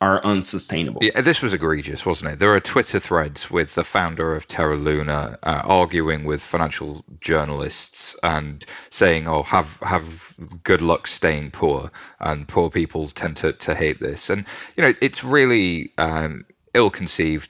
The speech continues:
Speaker 2: naive at best, and at worst, just, just frankly horrendous and, and kind of tone deaf to the amount of people that have lost money, lost livelihoods.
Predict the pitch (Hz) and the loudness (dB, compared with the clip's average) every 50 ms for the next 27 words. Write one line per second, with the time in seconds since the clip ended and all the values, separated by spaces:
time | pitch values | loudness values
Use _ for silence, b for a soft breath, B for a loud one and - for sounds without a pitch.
0 | _ _ - 87 92 90 85 80 78 78 76 73 76 73 - - - 85 78 - | _ _ -2 0 2 2 4 2 2 0 -2 -4 -6 -6 -10 -4 -2 -2 -2 -2
1 | - - 85 82 90 - - - - - - - - - 87 82 78 62 85 85 | 0 2 2 2 2 0 -2 -6 -8 -8 -8 -6 -2 0 0 0 0 -2 0 2
2 | 95 101 92 82 76 76 - - - - - - 104 - - - - - - B | 4 4 6 4 2 0 -4 -10 -12 -8 -2 0 0 0 -2 -6 -10 -12 -16 B
3 | B B B B B 175 160 - 185 165 143 - - 120 98 95 95 92 90 90 | B B B B B -2 2 2 2 2 2 2 2 2 4 6 4 4 4 4
4 | 90 98 101 98 95 92 92 85 - - - 87 82 80 78 - - 87 80 - | 4 4 4 4 4 2 2 2 2 0 -4 -4 -4 -6 -6 -6 -4 -6 -4 -4
5 | - 82 76 - - - 104 95 85 82 80 87 73 - - - - - - 82 | -4 -4 -4 -4 0 0 2 2 2 0 0 0 0 0 -6 -8 -8 -6 -2 -2
6 | 90 85 85 87 87 - - - - 78 - - 78 78 78 80 85 80 - B | 0 0 0 -2 -2 -4 -6 -6 -6 -6 -4 -6 -6 -6 -2 0 0 0 0 B
7 | B B B B B 101 87 98 98 95 - - - 92 95 92 92 90 80 80 | B B B B B 0 4 4 4 4 2 0 0 0 2 4 4 4 4 4
8 | 85 90 - - - 92 90 90 87 80 85 82 80 80 73 69 65 - - - | 2 2 0 0 2 2 4 4 4 2 2 0 0 2 -2 -2 -4 -6 -8 -8